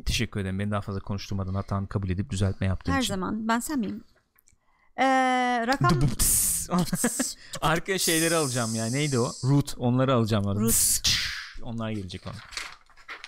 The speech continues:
Speaker 1: Ne kadar ne olmuş?
Speaker 2: Şöyle olmuş hocam.
Speaker 1: Söyle canım.
Speaker 2: E, Long Night on iki nokta sıfır iki.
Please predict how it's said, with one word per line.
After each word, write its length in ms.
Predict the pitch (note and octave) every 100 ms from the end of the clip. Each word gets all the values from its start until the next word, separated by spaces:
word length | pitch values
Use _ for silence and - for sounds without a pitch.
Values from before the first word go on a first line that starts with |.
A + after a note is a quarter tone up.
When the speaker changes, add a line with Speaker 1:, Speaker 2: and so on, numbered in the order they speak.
| - - - -
Speaker 1:
Ne 80 | F#3+
kadar 300 | G#3+ C#3+ A#2+
ne 40 | B2
olmuş? 420 | A2 A#2+ - - - - -
Speaker 2:
Şöyle 400 | - F#4 G#4 D#4
olmuş 340 | A3 G3 - -
hocam. 460 | G#3+ G#3+ A3 B3 - - - - -
Speaker 1:
Söyle 320 | - D3+ C3
canım. 300 | G2 F#2 A#2 _ _ _ - - -
Speaker 2:
E, 220 | A3+ A#3
Long 360 | B3+ E4+ F4
Night 220 | D4 D4 -
on 140 | D4+
iki 160 | D4+ B3+
nokta 280 | A3+ -
sıfır 340 | C#4 - B3+ A#3+
iki. 360 | A#3 B3 A3